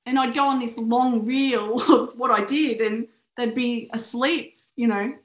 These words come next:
five minutes later. <laughs> So it's really, if you're shining, if you're stepping into your true sovereignty,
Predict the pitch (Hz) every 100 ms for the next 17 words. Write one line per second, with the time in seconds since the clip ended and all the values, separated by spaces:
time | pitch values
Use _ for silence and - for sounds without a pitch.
0 | - _ _ - 233 240 226 214 - 226
1 | 269 220 - - - - 370 - 480 -
2 | - - - - - 381 339 349 339 359
3 | 277 277 311 349 381 349 330 320 - _
4 | _ _ _ _ _ _ _ - 294 277
5 | 339 427 427 339 - - - 277 233 247
6 | 233 269 349 262 233 269 320 339 302 294
7 | 277 254 233 233 208 233 254 254 269 -
8 | - - - 269 240 233 226 240 233 262
9 | 262 - 196 214 339